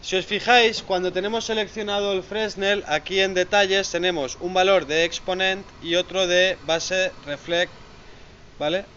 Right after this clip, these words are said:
Para la refle-, para la reflexión, para cómo va a reflejar la luz este material. Bueno, pues directamente en base le vamos a poner cero y en exponente se lo dejamos en cinco, ¿vale? Bien,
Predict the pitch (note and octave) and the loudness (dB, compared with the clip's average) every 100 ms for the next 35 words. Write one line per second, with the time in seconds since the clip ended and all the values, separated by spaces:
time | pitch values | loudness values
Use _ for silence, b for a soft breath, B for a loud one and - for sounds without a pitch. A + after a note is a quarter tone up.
0 | - - - - D3+ E3 E3+ F3 D3+ D3+ | -20 -20 -20 -2 2 6 6 4 2 0
1 | D3 - C#3+ - C3 D3 D3+ C#3 C3+ - | 0 -4 -8 -8 -6 -2 0 0 -2 -6
2 | C3 - F3 C#3+ B2 C3 B2+ F3 F3+ E3+ | -6 -4 -2 -2 -2 -4 -4 -2 2 2
3 | E3+ D#3 C#3+ D#3 D#3 D#3 B B B B | 2 -2 -4 0 0 -2 B B B B
4 | - C3 C3 C#3 D#3 D#3+ - C3 C3+ - | -12 -2 -2 0 -4 -6 -10 -8 -8 -8
5 | D3+ D3 C#3 C3 B2 A#2 B2 A2 G2 D#3+ | -6 -2 0 -2 -4 -4 -2 -2 -4 -6
6 | D#3+ C3+ C3+ B2+ - B B - C#3+ E3 | -4 -4 -4 -4 -6 B B -14 -8 0
7 | F#3 F#3 F#3 D3+ C#3 E3+ E3+ C#3+ D3 D#3+ | 2 2 -2 -4 0 0 0 -2 -2 -4
8 | D#3+ D3+ C3+ F3+ F#3 D#3+ F#3 B B B | -4 -4 -2 0 0 0 -6 B B B
9 | B B2+ C3+ C3+ - C#3+ E3 E3 E3+ D3+ | B -8 -4 -4 -4 -6 -4 -4 -4 -2
10 | C3+ D3 D3+ B2 A2 - A2+ G#2 F#2+ - | -2 -2 -6 -8 -10 -10 -12 -12 -16 -18
11 | - A2 D3 F#3+ - - - - - - | -12 -8 -8 -10 -20 -20 -20 -20 -20 -20
12 | - - D3 C#3+ | -18 -12 -2 0